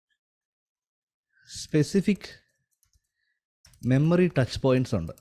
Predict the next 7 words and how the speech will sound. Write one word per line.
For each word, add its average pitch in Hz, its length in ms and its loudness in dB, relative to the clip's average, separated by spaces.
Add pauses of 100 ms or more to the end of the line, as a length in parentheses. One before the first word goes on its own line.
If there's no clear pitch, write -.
(140)
ഞാൻ 135 180 0
മെമ്മറി 151 300 4
ട്രെയിനർ 120 440 2
ആയിരുന്നു. 90 320 -2 (280)
ഞാൻ, 110 200 -2
ആ, 110 100 0 (320)
ഐ 117 100 0